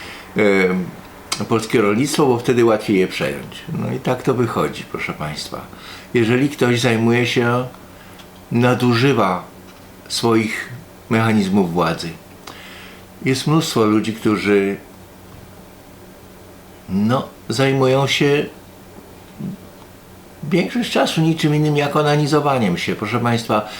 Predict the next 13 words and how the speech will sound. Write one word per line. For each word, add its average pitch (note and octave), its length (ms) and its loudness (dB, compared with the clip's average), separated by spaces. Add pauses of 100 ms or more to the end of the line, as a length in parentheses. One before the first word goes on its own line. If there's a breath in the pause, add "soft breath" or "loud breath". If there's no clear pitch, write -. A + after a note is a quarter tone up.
(300 loud breath)
e, A#2+ 420 4
taki B2 360 0
jed-, A#2+ 460 0
jeden A#2+ 340 2
z G2 120 -4
drugim A2 540 2 (540 loud breath)
szuka C#3+ 560 0
takich - 680 -2 (340)
organizacji, A#2+ 1200 0 (1400)
które G#2 200 2
będzie A2+ 340 2
dotował, G#2 640 2
które C#3+ 720 2